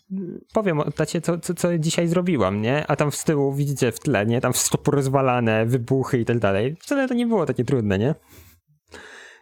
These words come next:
I to jest tak urocze, bo Lili jest taką odważną dziewczynką, która się niczego nie boi, albo, e, teksty typu: „O Jezu, to świeci! Jakie to jest cudowne! Wiecie co? Uderzę to mieczem”.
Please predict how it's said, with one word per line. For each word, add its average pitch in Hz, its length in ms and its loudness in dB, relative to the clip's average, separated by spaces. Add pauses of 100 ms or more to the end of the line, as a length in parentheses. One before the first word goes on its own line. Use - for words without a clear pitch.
I 143 140 0
to 160 100 0
jest - 260 -6
tak - 180 -2
urocze, 151 400 0
bo 113 120 2
Lili 123 220 0
jest 120 140 -2
taką 120 240 -2
odważną 139 540 0
dziewczynką, 127 520 0
która 120 260 0
się 120 140 -2
niczego 139 360 0
nie 135 140 2
boi, 117 380 0
albo, 113 500 0 (540)
e, 117 200 0
teksty 131 420 -2
typu: 127 440 -2 (380)
„O 226 120 2
Jezu, 233 480 0
to 214 140 -2
świeci! 214 800 -2 (180)
Jakie 196 180 0
to 233 80 0
jest - 160 -4
cudowne! 214 540 0 (360)
Wiecie 175 200 -2
co? 294 100 2
Uderzę 214 300 0
to 180 100 2
mieczem”. 110 360 0